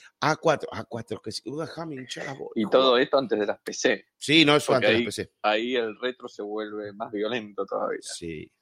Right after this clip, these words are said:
Speaker 2: Porque ya ahí ya fue otra cosa, pero, este, no, co-, ¿cómo olvidarme? No, yo, y después cuando apareció, eh, las primeras P C con monitor de fósforo, era
Speaker 1: Uh.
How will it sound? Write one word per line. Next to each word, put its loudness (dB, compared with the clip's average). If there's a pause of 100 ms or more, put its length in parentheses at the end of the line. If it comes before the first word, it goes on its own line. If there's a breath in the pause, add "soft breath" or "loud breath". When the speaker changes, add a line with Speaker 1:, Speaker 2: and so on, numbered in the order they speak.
Speaker 2:
Porque 0
ya 2
ahí 2
ya -2
fue 0
otra -2
cosa, 2
pero, -4 (720 loud breath)
este, -10
no, 4
co-, 0
¿cómo -2
olvidarme? 2 (340)
No, -2
yo, -2 (100)
y 0
después 2
cuando -4
apareció, 2 (640)
eh, -20 (600)
las -8
primeras 0
P 0
C 2
con -6
monitor -2
de 0
fósforo, 2
era -8 (440)
Speaker 1:
Uh. -2